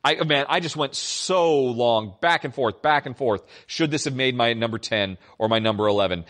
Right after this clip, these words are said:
The, the one that made the number ten just barely squeaked it out. This, I mean, this is an honorable mention for number ten. I'm so excited about it, just based on how amazing La Granja is. And so I can't wait to see what these guys have done with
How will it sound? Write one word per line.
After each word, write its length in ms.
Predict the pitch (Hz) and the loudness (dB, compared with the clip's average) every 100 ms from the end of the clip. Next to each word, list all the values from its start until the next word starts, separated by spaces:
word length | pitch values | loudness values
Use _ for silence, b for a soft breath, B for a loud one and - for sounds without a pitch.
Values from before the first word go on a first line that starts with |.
| B - | B -4
The, 360 | 135 139 135 | 0 2 2
the 100 | 135 | 0
one 200 | 131 160 | 0 0
that 80 | 151 | 0
made 220 | 139 160 | 0 0
the 60 | 175 | 0
number 200 | 170 170 | 0 0
ten 420 | 165 165 170 165 | 0 -2 -2 -6
just 200 | 120 110 110 110 _ | -4 -4 -6 -14 _
barely 380 | 202 180 160 139 | 0 2 0 -2
squeaked 280 | - 117 | -4 -2
it 60 | 117 | 0
out. 160 | 98 92 | 0 0
This, 260 | 165 - b b b b b b 139 | -4 -6 b b b b b b -4
I 40 | |
mean, 120 | 165 | 0
this 140 | 185 240 | 0 0
is 100 | 185 | -2
an 100 | 160 | 0
honorable 460 | 143 143 139 127 117 | -2 -2 0 -2 -2
mention 280 | 113 - | -4 -6
for 140 | 98 110 | -8 -4
number 180 | 98 101 | -2 -2
ten. 220 | 104 95 | 0 0
I'm 140 | 95 | -2
so 380 | - - 143 127 | -4 -2 2 2
excited 340 | - 120 107 | 0 0 2
about 160 | 104 98 | 2 2
it, 80 | 95 | 0
just 320 | 101 95 104 | -6 -10 -2
based 340 | 139 143 - | 0 0 0
on 160 | 120 107 | 0 0
how 320 | 104 113 113 | 0 2 2
amazing 680 | 117 110 110 110 120 110 110 | 0 -2 -4 -2 -2 -4 -4
La 100 | 107 | -4
Granja 600 | 101 95 90 87 87 82 | 0 0 0 0 0 0
is. 300 | 85 85 82 B B B | -2 -2 -6 B B B
And 120 | 104 | -2
so 120 | 127 | 0
I 80 | 113 | 0
can't 320 | - - 135 | -2 -2 -2
wait 140 | 127 120 | -2 -4
to 80 | 110 | -4
see 120 | 113 | 0
what 140 | 107 | 0
these 160 | 110 98 | 0 -2
guys 300 | 101 92 87 | 2 2 0
have 160 | 92 78 | -6 -2
done 280 | 87 82 78 B B | -2 -2 -10 B B
with 500 | - 98 98 90 - | -4 2 2 2 -4